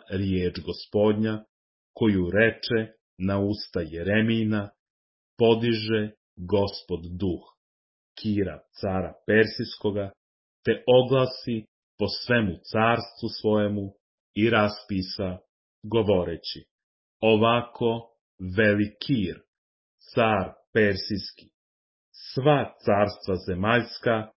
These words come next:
dao mi je Gospod, Bog nebeski, i on mi je zapovjedio da mu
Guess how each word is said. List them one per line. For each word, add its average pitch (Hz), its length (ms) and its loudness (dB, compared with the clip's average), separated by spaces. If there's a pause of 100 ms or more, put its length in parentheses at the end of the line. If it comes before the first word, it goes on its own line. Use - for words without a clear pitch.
(200)
dao 110 560 2
mi 107 200 2
je 98 340 -4
Gospod, 95 840 0 (240)
Bog 92 440 2
nebeski, 90 640 -6 (720)
i 123 80 2 (160)
on 127 340 4
mi 131 100 2
je 127 140 0
zapovjedio 104 1040 2 (340)
da 95 140 -4
mu 90 120 -2